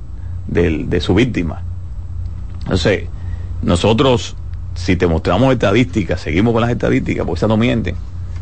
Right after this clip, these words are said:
Aquí vemos que nosotros en dicat, en lo que va de año,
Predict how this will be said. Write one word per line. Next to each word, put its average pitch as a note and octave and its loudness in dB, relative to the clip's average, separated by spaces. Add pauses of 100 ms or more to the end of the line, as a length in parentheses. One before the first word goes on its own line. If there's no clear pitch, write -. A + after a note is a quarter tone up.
(1400)
Aquí F2+ 2
vemos A2 2 (600)
que F2 2
nosotros G2 4
en C#3+ 4
dicat, G#2+ 0 (240)
en E2 0
lo D2+ 0
que E2+ 2
va F#2+ 4
de B2 4
año, F#2 2